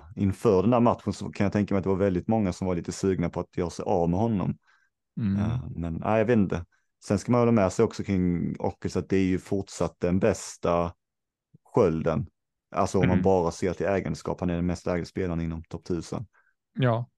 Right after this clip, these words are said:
Speaker 2: precis. Ehm, så absolut en bra sköld. Och, men han har ju inte varit så jättebra fantasyval förrän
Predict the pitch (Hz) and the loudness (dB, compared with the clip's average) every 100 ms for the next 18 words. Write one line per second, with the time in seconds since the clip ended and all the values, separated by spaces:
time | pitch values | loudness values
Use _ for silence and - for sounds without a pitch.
0 | - 117 120 - - _ _ _ _ - | -6 -4 -4 -8 -20 _ _ _ _ -20
1 | - _ - 117 113 110 107 107 104 - | -20 _ -4 -2 0 0 -2 -4 -8 -12
2 | _ - 120 117 117 - 123 - 123 139 | _ -8 -2 -2 -2 -4 -6 -4 0 0
3 | - 120 113 110 104 110 107 110 123 117 | 0 -4 -2 -2 -2 -2 -2 0 2 2
4 | 113 - - _ _ _ _ _ _ _ | 0 -4 -8 _ _ _ _ _ _ _
5 | _ - 131 135 143 147 160 147 160 156 | _ -4 2 4 4 4 2 2 2 2
6 | 170 202 175 - 120 117 104 117 101 98 | 0 0 0 0 0 0 2 0 0 -2
7 | 101 101 - 120 113 110 | 0 0 0 2 2 0